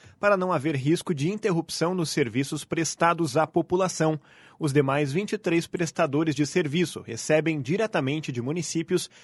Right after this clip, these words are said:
que têm gestão ampliada da saúde. Os pagamentos são feitos normalmente por volta do dia quinze, uma vez que as verbas são repassadas ao Estado entre os dias nove e dez de cada mês.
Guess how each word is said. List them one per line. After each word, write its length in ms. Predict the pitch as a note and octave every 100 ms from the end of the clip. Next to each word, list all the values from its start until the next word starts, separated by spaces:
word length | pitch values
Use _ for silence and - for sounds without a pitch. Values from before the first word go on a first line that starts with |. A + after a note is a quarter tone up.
| _
que 100 | C#3+
têm 200 | - B2+
gestão 460 | A#2+ A2 - D3+ D3+
ampliada 560 | F3+ G3 G3+ D#3 C3+ C#3
da 100 | C#3
saúde. 560 | - F#3 C#3 B2+ A#2+ G#2 - - -
Os 120 | C#3
pagamentos 520 | C#3 C#3 C#3+ C#3+ D3+
são 140 | E3 C3+
feitos 360 | D#3 D#3+ D3+
normalmente 600 | C#3+ D#3 F3 C3+ D3 E3
por 160 | F3 D3+
volta 380 | B2 C#3+ E3+ D3+
do 100 | B2+
dia 180 | D3
quinze, 440 | C#3 D3+ F3+ D3 C3+ - - -
uma 200 | G3 B2
vez 240 | C#3 C#3+
que 100 | -
as 100 | B2
verbas 360 | A2 C3 C#3 C3
são 160 | D3+
repassadas 800 | D3 D#3 F#3 F3+ - C3+ A#2 A2
ao 140 | D#3
Estado 480 | G3+ - D#3+ E3 D3+ - - -
entre 280 | D3 C#3
os 100 | C#3+
dias 320 | A2 C#3 C#3 A#2
nove 420 | C3 D#3 D3 E3
e 80 | E3+
dez 320 | C3+ D#3 F3+
de 100 | A#2+
cada 260 | - C3 D3+
mês. 400 | C#3 C#3+ -